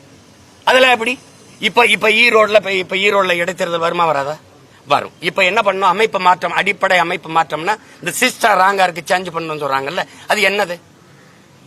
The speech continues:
இப்ப ஐயா ஈ வி கே சி இளங்கோவன் முதல் இடத்துல வந்தாரா? ஒரு லட்சத்து முப்பதாயிரம் வாக்குனே வச்சுக்கிறோம், தோராயமா வச்சுக்கிறோம். ரெண்டாவது வாக்கு வாங்கினவே அவன் ஒருத்தர் வந்திருக்காருல்ல, அவர் ஒரு லட்சம் வாக்கு வாங்கியிருக்காரா? ஒரு லட்சம் பேர் அவர் மேல நம்பிக்கை போட்டு வாக்கு செலுத்திருக்கான்ல.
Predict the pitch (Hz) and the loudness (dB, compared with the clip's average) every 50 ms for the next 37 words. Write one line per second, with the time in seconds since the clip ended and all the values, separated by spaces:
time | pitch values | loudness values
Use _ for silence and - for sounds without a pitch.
0 | - - 139 147 180 175 170 185 202 208 208 196 196 202 202 175 190 190 170 - | -20 -16 -4 0 2 4 4 4 4 4 4 4 2 0 -2 -2 -2 -4 -2 0
1 | 180 170 175 180 185 190 180 160 175 185 185 175 156 - 151 139 131 135 131 123 | 0 0 0 0 -2 -2 0 0 2 2 2 2 2 0 -2 -2 -2 0 0 0
2 | 113 107 120 151 - - - 151 170 170 180 - - 160 139 143 151 147 175 165 | 2 0 0 -4 -8 -4 -2 0 2 2 0 -2 -4 -6 -6 -8 -4 0 2 4
3 | 160 156 156 147 147 147 151 165 165 - 180 180 180 180 - 190 196 180 170 - | 4 4 4 2 2 4 4 2 2 2 -2 -4 -4 -6 -6 -8 -8 -6 -2 0
4 | 196 180 180 180 170 165 156 165 156 156 165 - - - - - 170 196 214 220 | 2 2 2 2 0 -4 -8 -10 -12 -14 -14 -16 -20 -20 -10 -4 -4 -2 0 2
5 | 226 220 208 196 185 151 175 170 165 160 151 151 147 143 135 139 143 - - - | 2 2 2 2 0 0 -2 -4 -4 -4 -6 -6 -6 -8 -8 -10 -16 -20 -20 -20
6 | _ - - - - - - - - _ _ _ - - - - - - - - | _ -20 -20 -20 -20 -20 -20 -20 -20 _ _ _ -20 -20 -20 -20 -20 -20 -20 -20
7 | - - - - - - 175 165 196 202 214 226 247 240 233 208 180 208 269 285 | -20 -20 -20 -10 -6 -4 -2 0 2 2 2 4 2 2 2 2 2 4 4 2
8 | 202 117 - - - - - 160 202 214 196 196 208 214 226 240 - 233 220 214 | 2 0 -4 -14 -18 -2 2 2 4 4 4 2 2 2 2 2 2 4 4 4
9 | 190 208 196 185 175 160 147 170 202 240 208 160 151 165 202 226 254 269 269 262 | 4 2 0 0 0 -2 0 0 2 2 0 0 -2 0 2 2 4 4 2 0
10 | - - - 247 240 240 262 294 294 277 247 240 240 247 254 254 247 226 233 254 | 2 2 2 2 4 4 6 6 6 6 4 2 2 2 0 0 0 0 0 -2
11 | 269 254 262 254 254 233 226 240 254 269 - 240 247 196 254 - 240 208 220 254 | -2 -2 0 0 0 2 4 2 2 2 0 -2 -4 -2 -2 -4 -4 -4 -2 0
12 | 240 226 233 277 277 | 0 0 2 2 0